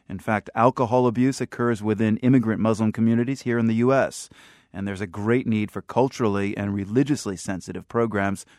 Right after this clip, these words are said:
to address it. Ruxandra Guidi of K P C C in Los Angeles has this story of a Muslim man from India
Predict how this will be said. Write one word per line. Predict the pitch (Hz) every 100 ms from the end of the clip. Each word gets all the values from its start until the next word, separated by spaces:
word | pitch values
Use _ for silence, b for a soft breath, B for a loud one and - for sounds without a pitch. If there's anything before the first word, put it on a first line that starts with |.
| b
to | -
address | 101 104 107 -
it. | 82 - b b b -
Ruxandra | 113 - 139 139 117
Guidi | 110 135 131 104 95
of | 101 95
K | - 123
P | 120 120
C | 107 - 127
C | - 135 120 104
in | 104
Los | 101 95
Angeles | 110 110 101 92 87 - B B B
has | 117 101
this | 151 -
story | - 117 110 110
of | 107
a | 107
Muslim | 110 135 135 139
man | 135 131
from | 123
India | 117 120 107 85